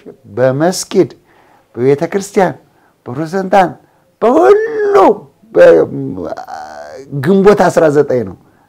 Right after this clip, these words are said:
ትዝ ይለኛል። መንግስቱ ኃይለ ማርያም በአስራ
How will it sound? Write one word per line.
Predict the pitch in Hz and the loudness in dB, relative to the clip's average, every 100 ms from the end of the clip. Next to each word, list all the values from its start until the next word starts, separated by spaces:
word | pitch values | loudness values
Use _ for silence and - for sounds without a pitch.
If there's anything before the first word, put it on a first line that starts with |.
| _ - - 98 | _ -16 -12 -6
ትዝ | 139 127 | -6 -2
ይለኛል። | 135 123 104 90 87 _ _ _ _ - | 0 0 -2 -8 -16 _ _ _ _ -10
መንግስቱ | 117 127 131 139 | -6 -4 -6 0
ኃይለ | 143 143 147 | 2 2 2
ማርያም | 151 160 180 | 0 2 2
በአስራ | 143 131 127 | 2 0 2